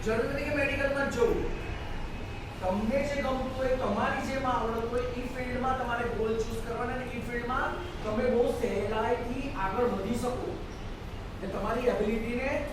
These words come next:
તમે નિખારી શકો. જો વેલ્યુ જેની હોય, ખબર છે, જે રેર હોય ને એની વેલ્યુ હોય. ડાયમંડની વેલ્યુ છે, ગોલ્ડની વેલ્યુ છે, કારણ કે ઈ રેર છે.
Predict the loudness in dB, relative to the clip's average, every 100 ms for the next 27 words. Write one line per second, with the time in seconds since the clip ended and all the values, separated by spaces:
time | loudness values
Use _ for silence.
0 | -6 -6 -2 2 4 2 0 0 0 -2
1 | -2 -4 -4 -6 -8 -8 -8 -8 -4 2
2 | 4 4 2 2 0 2 0 0 -2 -2
3 | 0 0 2 2 2 2 2 0 0 2
4 | 2 2 0 0 0 -4 -6 -6 -6 -6
5 | -6 -6 0 2 2 2 0 2 2 2
6 | 0 0 2 2 2 2 4 2 0 -2
7 | -2 0 0 2 2 2 0 -2 -4